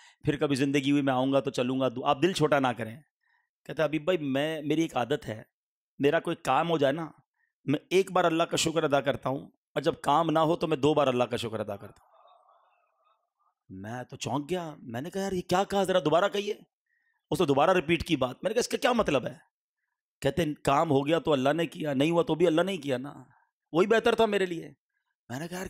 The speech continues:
क्या तवक्कुल है आपका?" मुझे इतना मज़ा आई ये बात। अब मुझे एक बात बताओ,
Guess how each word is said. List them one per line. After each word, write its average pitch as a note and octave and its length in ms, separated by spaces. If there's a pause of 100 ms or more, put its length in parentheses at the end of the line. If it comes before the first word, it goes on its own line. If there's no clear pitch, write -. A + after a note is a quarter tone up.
क्या D#3+ 220
तवक्कुल E3+ 400
है A3+ 60
आपका?" G3+ 280
मुझे A3 200
इतना C#4+ 280
मज़ा F3 380
आई C#4+ 140
ये A3 160
बात। E3+ 320 (340)
अब E4+ 180
मुझे D4 160
एक G3+ 100
बात F#3+ 180
बताओ, A#2+ 360